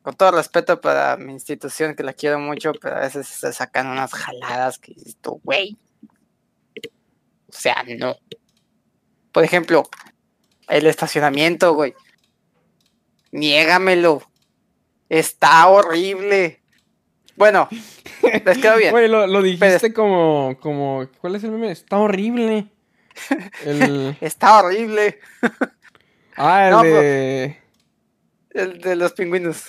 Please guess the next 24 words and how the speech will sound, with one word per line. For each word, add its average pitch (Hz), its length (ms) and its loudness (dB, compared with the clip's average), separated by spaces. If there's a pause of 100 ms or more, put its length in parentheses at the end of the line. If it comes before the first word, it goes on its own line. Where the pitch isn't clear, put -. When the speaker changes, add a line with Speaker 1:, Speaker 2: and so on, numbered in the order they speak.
(140)
Speaker 1:
Madagascar. 165 560 0
Speaker 2:
Simón, 151 220 0
Simón, 143 340 -8
Simón. 135 400 -8 (460)
<laughs> - 1200 -8
Está - 240 -2
horrible. 208 360 0 (180)
Speaker 1:
No, 180 60 -2
eh, 170 100 -6 (880)
es 214 220 -2
que 233 80 -8
esa 233 160 -4
madre, 247 500 0 (640)
o 196 80 -4
sea, 214 160 0
sí, 208 340 -4
está 220 240 0
muy 247 180 -2
bien 214 160 -4
el 226 100 -2
concepto 170 420 -4
y 180 60 -4
todo, 156 400 0
güey. - 160 -16